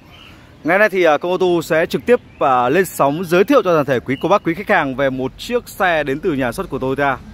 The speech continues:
Đây là một chiếc Toyota Innova, một mẫu xe quốc dân bảy chỗ ngồi như quý cô bác, chị nhé. Chiếc này thì sản xuất năm hai nghìn không trăm lẻ sáu, bản G xịn số sàn.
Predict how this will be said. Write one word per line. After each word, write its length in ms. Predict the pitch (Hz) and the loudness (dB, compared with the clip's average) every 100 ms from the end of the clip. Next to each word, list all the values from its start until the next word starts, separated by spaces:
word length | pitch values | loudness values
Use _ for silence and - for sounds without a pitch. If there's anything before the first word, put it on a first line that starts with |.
| - - - - - - - | -20 -20 -20 -20 -20 -8 0
Đây 100 | 247 | 2
là 60 | |
một 180 | 196 170 | 2 0
chiếc 200 | 254 233 | -4 0
Toyota 260 | 214 190 180 | 0 2 2
Innova, 640 | 185 180 170 180 170 - | 0 -2 0 0 0 -4
một 200 | 147 143 | -10 -6
mẫu 180 | 139 190 | -4 -4
xe 220 | 202 190 | 0 0
quốc 200 | 175 233 | 0 -2
dân 300 | 196 202 165 | -2 -2 0
bảy 160 | 170 135 | 0 0
chỗ 120 | - 175 | 0 -4
ngồi 300 | 190 147 135 | 0 0 0
như 100 | 139 | -2
quý 160 | 143 | -2
cô 80 | 175 | -2
bác, 80 | 208 | -2
chị 120 | 175 | -2
nhé. 160 | 147 190 - - - - - | 0 -2 -4 -20 -20 -20 -6
Chiếc 120 | 302 | 0
này 100 | 262 | 0
thì 80 | 190 156 | 0 -2
sản 200 | 147 135 | -2 -2
xuất 180 | 196 - | -2 0
năm 140 | 240 | 2
hai 160 | 220 208 | 2 2
nghìn 260 | 185 160 147 131 123 - | 0 2 2 2 0 -2
không 240 | 208 240 | -4 -4
trăm 260 | 262 233 214 | -4 -2 -2
lẻ 180 | 156 | -2
sáu, 480 | - - 123 135 202 202 | -4 -4 -4 -4 -8 -4
bản 260 | 156 120 127 | -4 -2 0
G 60 | 156 151 | 0 0
xịn 200 | 233 196 | -4 -12
số 240 | - 147 156 | -12 -10 -8
sàn. 300 | - 240 | -2 -2